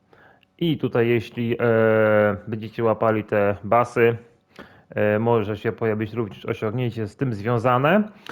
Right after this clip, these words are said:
Także warto to zrobić, gdyż za wykonanie są bitcoiny, które będą dla was potrzebne.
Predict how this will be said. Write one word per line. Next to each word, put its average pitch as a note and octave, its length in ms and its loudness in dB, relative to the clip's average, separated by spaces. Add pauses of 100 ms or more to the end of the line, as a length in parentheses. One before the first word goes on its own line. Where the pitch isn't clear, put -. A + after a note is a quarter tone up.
(240)
Także B2 320 2
warto D#3 340 2
to B2 120 -2
zrobić, D3 420 2
gdyż B2 200 -2
za A#2 140 0
wykonanie B2 720 0 (520)
są A2 180 -4
bitcoiny, C#3 600 0
które E3 300 2
będą D#3+ 280 2
dla D#3+ 160 4
was E3 280 0
potrzebne. F3 640 0